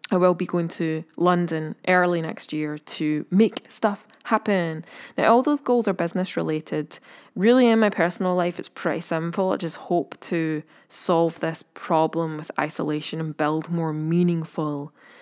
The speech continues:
meaningful relationships, whatever that means. I don't know. So that's my year in review. Um,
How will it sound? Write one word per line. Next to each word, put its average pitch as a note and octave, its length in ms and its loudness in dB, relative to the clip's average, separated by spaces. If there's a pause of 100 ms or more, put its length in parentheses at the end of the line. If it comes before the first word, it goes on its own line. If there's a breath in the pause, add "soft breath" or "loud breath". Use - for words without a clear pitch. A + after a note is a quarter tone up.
(420 loud breath)
meaningful F3+ 960 2
relationships, D#3 1000 -6
whatever D3 320 -8
that D3 180 -8
means. D3 460 -10
I - 120 -6
don't - 200 -8
know. C3+ 240 -6 (680 loud breath)
So A#3 560 4 (140)
that's G3+ 320 2
my D4+ 140 2
year B3+ 220 2
in A#3 100 4
review. G3 440 2 (100)
Um, F#3 440 2